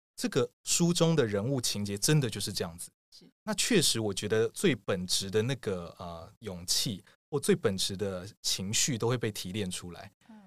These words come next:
Speaker 1: 也许他们听到也会想要去录自己的东西。
Speaker 2: 是。
Speaker 1: 我觉得一本好的故事好像，呃，一本好的有声书好像也会有这样的效果，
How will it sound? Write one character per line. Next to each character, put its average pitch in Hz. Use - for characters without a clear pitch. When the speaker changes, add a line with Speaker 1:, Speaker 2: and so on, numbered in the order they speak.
Speaker 1:
也 170
许 131
他 139
们 135
听 127
到 120
也 92
会 117
想 107
要 92
去 107
录 104
自 107
己 87
的 80
东 85
西。 -
Speaker 2:
是。 -
Speaker 1:
我 131
觉 165
得 254
一 247
本 160
好 98
的 92
故 135
事 123
好 104
像， 143
呃， 95
一 190
本 165
好 120
的 107
有 104
声 123
书 127
好 104
像 156
也 113
会 107
有 101
这 104
样 90
的 87
效 87
果， -